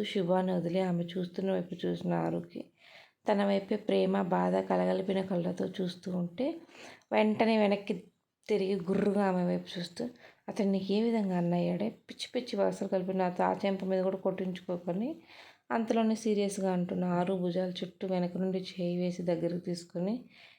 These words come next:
"ఏమైంది మా?" అని శుభాన్ని అడుగుతాడు. అయాన్ అడిగిన దానికి చెప్పనా అన్నట్లు ఆమె ఆరు వైపు చూడగా అయాన్ చేతిని భుజం మీద నుండి తీయడానికి శతవిధాల ప్రయత్నం చేస్తుంటుంది. ఆమె తే-, చెయ్యి తీయడానికి ప్రయత్నించే కొద్దీ అతడు పట్టుకుంచడంతో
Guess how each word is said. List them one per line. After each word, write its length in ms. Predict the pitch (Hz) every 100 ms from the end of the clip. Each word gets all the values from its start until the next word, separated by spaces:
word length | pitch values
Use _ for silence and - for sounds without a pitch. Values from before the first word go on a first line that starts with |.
| _ -
"ఏమైంది 500 | 196 196 196 196 180
మా?" 160 | 175 175
అని 240 | 170 208
శుభాన్ని 440 | 247 220 196 196 180
అడుగుతాడు. 440 | 170 170 180 175 - _ _ - _ -
అయాన్ 320 | 185 185 190
అడిగిన 320 | - 175 175 180
దానికి 340 | 180 175 180 190
చెప్పనా 440 | 190 180 175 180
అన్నట్లు 360 | 185 180 175 175
ఆమె 200 | 170 170
ఆరు 240 | 175 175
వైపు 280 | 180 180 175
చూడగా 420 | - 175 175 185 269 - _ - _ -
అయాన్ 320 | 220 220 220
చేతిని 380 | 214 214 202 202
భుజం 300 | 190 185 196
మీద 140 | 190 190
నుండి 220 | 180 180
తీయడానికి 540 | 180 185 175 175 180 233
శతవిధాల 580 | - 208 202 196 190 190
ప్రయత్నం 460 | 185 180 175 180
చేస్తుంటుంది. 800 | 175 175 170 175 170 170 165 165 202 - _ _ _ _ -
ఆమె 280 | 190 190 190 190 -
తే-, 240 | 202 190
చెయ్యి 320 | 190 214 202 214
తీయడానికి 540 | 214 196 196 190 185
ప్రయత్నించే 600 | 185 175 175 180 180 190
కొద్దీ 300 | 185 185 185
అతడు 240 | 185 180 175
పట్టుకుంచడంతో 920 | 170 170 185 185 175 - 175 170 -